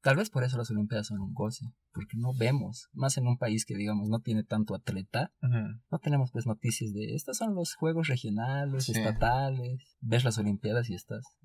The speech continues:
Speaker 1: yo estoy gozando. <laughs>
Speaker 2: Claro.
Speaker 1: Lo mismo con hacer pis. Te aguantas.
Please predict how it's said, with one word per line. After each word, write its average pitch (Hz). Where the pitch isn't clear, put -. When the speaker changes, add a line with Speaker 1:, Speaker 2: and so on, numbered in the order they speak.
Speaker 1:
yo 117
estoy 95
gozando. 95
<laughs> -
Speaker 2:
Claro. 92
Speaker 1:
Lo 117
mismo 131
con 95
hacer 113
pis. -
Te -
aguantas. 123